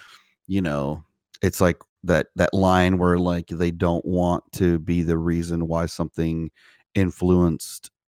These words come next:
someone to do something bad type of thing. So they get caught in that little, that weird area where it's like they want to accommodate people and have, like, you know, you know, the freedom to create and, and, and, ex-, and state their opinions on things, but at the same time, they don't want, you know,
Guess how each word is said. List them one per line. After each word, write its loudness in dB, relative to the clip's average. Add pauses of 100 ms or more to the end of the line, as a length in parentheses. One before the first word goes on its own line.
(500)
someone 0
to -4
do -2
something -4
bad -2
type 0
of -4
thing. -2 (460)
So -4
they 2
get -4
caught 0
in -2
that -2
little, -2
that -8
weird -2
area -2
where -4
it's -8
like -2 (320)
they 4
want 4 (120)
to 2
accommodate -2
people -4
and -4
have, -4
like, -6
you 0
know, -4 (420)
you 0
know, 0
the 0
freedom 0 (680)
to 0
create 0 (240)
and, -6
and, -8 (220)
and, 0
ex-, -8
and 0
state 0
their 4
opinions 2
on 2
things, 2
but 2
at 0
the -10
same -4
time, -2
they 0
don't -4
want, -4
you -4
know, -6